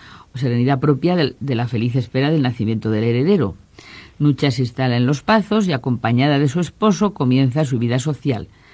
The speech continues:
visitando a los vecinos, la jueza de Cebre, el arcipreste de Loiro o los señores de Limioso.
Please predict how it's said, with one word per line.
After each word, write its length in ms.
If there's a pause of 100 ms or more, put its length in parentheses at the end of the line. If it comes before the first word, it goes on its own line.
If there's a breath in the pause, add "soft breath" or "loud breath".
(360 loud breath)
visitando 540
a 40
los 180
vecinos, 480
la 120
jueza 460
de 140
Cebre, 560 (360 loud breath)
el 120
arcipreste 760
de 80
Loiro 440
o 80
los 160
señores 400
de 80
Limioso. 540